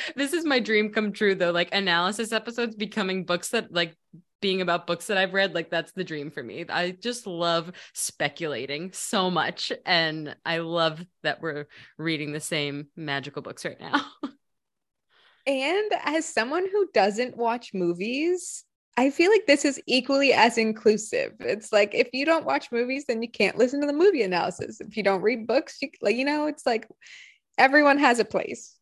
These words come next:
Speaker 1: Exactly. Exactly. Yeah. So we are diving into the book series, The Cruel Prince. And if you
Speaker 2: Mm-hmm.
Speaker 1: haven't read it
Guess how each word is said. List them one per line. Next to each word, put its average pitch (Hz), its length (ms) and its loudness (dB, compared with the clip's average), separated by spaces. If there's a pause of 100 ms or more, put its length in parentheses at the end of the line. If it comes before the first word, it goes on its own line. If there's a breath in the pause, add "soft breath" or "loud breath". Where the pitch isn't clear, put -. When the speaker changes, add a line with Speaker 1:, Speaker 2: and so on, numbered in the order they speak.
(360)
Speaker 1:
Exactly. 175 640 -2
Exactly. 269 640 -4
Yeah. 156 180 -6 (480 loud breath)
So 202 640 4
we 226 360 -2
are 190 360 2
diving 185 500 2
into 175 680 -4
the 165 720 0
book 214 180 -2
series, 170 600 -2
The 180 100 -8
Cruel 180 380 -6
Prince. - 800 -10 (580 soft breath)
And 160 580 -2 (320)
if 392 220 0
you 466 140 -2
Speaker 2:
Mm-hmm. 440 100 -2
Speaker 1:
haven't 370 400 2
read 175 260 2
it 202 340 -2